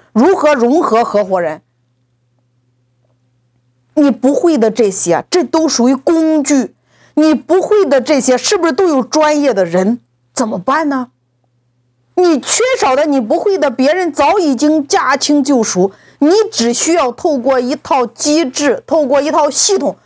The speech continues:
把你想要的人通通装到这个系统里边来。所以问自己一个问题：我是谁？我要什么？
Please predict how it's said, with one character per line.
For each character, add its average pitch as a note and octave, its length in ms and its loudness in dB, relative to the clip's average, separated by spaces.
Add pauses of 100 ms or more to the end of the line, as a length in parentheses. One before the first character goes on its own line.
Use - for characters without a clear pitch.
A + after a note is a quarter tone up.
(280)
把 D4 160 0
你 E4+ 180 -2
想 A3+ 520 0
要 C4+ 240 2
的 G3+ 200 0
人 G#3 540 -2
通 C4+ 260 0
通 B3 320 0
装 C#4+ 240 -2
到 B3 160 0
这 G3+ 140 -4
个 F#3 80 -2
系 F#3+ 220 -2
统 F3 160 -6
里 D#3+ 100 -10
边 D3 180 -6
来。 C3+ 260 -20 (1080)
所 - 180 0
以 B4 40 2 (240)
问 G4+ 80 -4
自 A#4 200 -2
己 D4+ 200 0
一 D4 40 -2
个 E4+ 100 -2
问 F#4 200 0
题： A#3 300 -8 (1200)
我 C4 220 2
是 F4 180 -2
谁？ G#3 540 -2
我 B3 260 2
要 D4 380 0
什 F3+ 240 -4
么？ E3 260 -8